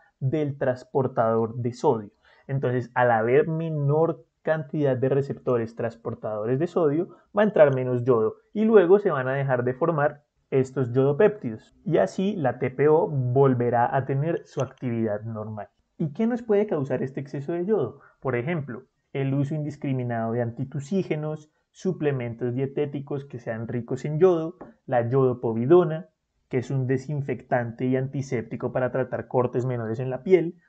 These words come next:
o la miodarona, que se usa en algunos casos como antiarrítmico y que dentro de su estructura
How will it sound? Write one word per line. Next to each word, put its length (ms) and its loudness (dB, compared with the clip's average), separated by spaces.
o 140 6
la 140 8
miodarona, 640 0
que 100 -2
se 140 0
usa 180 -2
en 60 -4
algunos 400 -6
casos 280 -8
como 300 -6
antiarrítmico 1000 -4
y 160 -6
que 140 -4
dentro 280 -4
de 80 0
su 160 -4
estructura 720 -2